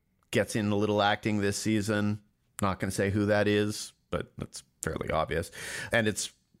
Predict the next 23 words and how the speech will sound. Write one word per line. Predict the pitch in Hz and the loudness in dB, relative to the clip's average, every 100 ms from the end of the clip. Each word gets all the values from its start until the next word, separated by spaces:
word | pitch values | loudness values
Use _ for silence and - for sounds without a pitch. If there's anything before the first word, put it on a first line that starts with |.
| - | -12
it's | - - | -6 -4
just | 139 120 | -2 0
a | |
really | 139 135 | 2 4
good | 131 120 | 2 2
show. | 147 104 | 4 4
Again, | 92 127 107 | 4 2 2
won't | 98 120 | 2 2
be | 139 123 | 0 0
for | 123 | 4
everybody. | 113 113 110 110 107 104 98 - | 4 4 4 4 4 4 0 0
It's, | 95 92 - | -2 -2 -2
it's | - 92 - | -4 -4 -4
completely | - 104 120 110 110 | -2 0 0 0 0
and | 104 | 2
totally | 110 107 104 | 2 2 2
a | |
vibe, | 85 - 62 - | 2 -2 -4 -4
and | 87 | -2
either | 82 87 | 0 0
you | 87 85 | -2 -2
catch | - 92 - | 0 0 0
it | 87 - | -2 -4